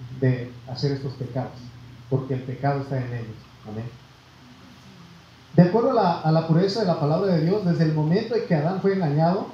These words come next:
desde ese momento se constituyó en pecador. Es debido a esta situación del hombre que Dios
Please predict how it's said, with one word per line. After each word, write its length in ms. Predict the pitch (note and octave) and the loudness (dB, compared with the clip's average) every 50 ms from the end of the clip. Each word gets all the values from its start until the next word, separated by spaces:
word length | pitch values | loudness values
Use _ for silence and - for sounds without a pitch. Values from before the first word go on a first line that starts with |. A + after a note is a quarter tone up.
| - - - - - - - - - - | -14 -18 -20 -20 -20 -20 -20 -18 0 4
desde 340 | C#3 D3+ D3 D3 D#3+ D#3+ | 6 6 6 6 6 4
ese 180 | F#3 - A#3 A3 | 4 4 2 2
momento 380 | F3+ D#3+ D#3+ F3 F3+ - G3+ F#3 | 2 2 2 2 2 4 2 2
se 180 | - D#3+ - | 2 2 0
constituyó 600 | - C#3+ C3 - - - - C3+ C3 D3 E3+ F3+ | 0 0 0 -2 -6 -4 0 2 4 6 6 6
en 100 | F3+ F3 | 4 4
pecador. 560 | E3 D3+ C3 - C3+ B2+ C3 D#3+ - - - - - - - - - - - - - - - - - - - - - | 2 0 0 0 0 0 2 2 0 0 -4 -8 -14 -18 -20 -20 -20 -20 -18 -20 -20 -20 -20 -20 -20 -18 -16 6 8
Es 140 | E3 E3+ E3 | 8 10 10
debido 260 | G3+ G3 G3+ G#3 G#3+ | 10 8 8 6 6
a 60 | G3+ | 4
esta 140 | F#3+ G#3+ F#3+ | 4 2 2
situación 640 | - F3+ E3 - F3 D3+ D3 - F#3+ G3+ F#3+ - D#3+ | 2 0 2 2 2 4 4 4 2 2 2 2 4
del 160 | D#3 C#3+ C#3+ | 4 6 6
hombre 280 | F3 F#3 F#3+ G#3 F#3+ - | 6 6 6 4 4 4
que 100 | E3 D3 | 4 4
Dios 480 | C#3+ D3+ E3+ F#3 - - - - - | 6 6 6 6 6 4 0 -6 -10